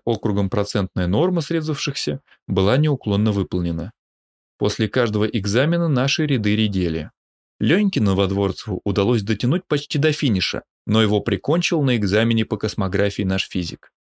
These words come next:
По космографии! Ах, иродова душа! А мы ещё числили его, этого очкастого человечка в футляре, в числе безвредных. Лёнька махнул рукой на технологический институт, куда он метил первоначально,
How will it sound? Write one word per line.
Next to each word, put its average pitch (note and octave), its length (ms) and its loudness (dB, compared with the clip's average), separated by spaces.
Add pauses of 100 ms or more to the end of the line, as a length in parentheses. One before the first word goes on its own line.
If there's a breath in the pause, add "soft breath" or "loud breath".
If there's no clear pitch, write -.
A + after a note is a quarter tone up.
(400)
По G#2+ 120 2
космографии! B2+ 1000 0 (460)
Ах, F#3 340 0
иродова E3 460 2
душа! D3 500 0 (240)
А G2 120 2
мы C#3+ 180 6
ещё D3+ 300 2
числили G#2 520 2
его, F#2 440 2 (200 loud breath)
этого A2+ 380 0
очкастого D3+ 640 0
человечка E3 640 0
в - 40 -12
футляре, C#3 540 0 (240 soft breath)
в - 60 -18
числе C3+ 420 0
безвредных. B2 760 0 (520)
Лёнька E3 380 2
махнул F#2+ 400 0
рукой G2+ 300 0
на F#2 100 0
технологический G2 880 -2
институт, - 560 -4
куда D3 260 -2
он C#3 180 2
метил C#3+ 320 0
первоначально, B2 840 0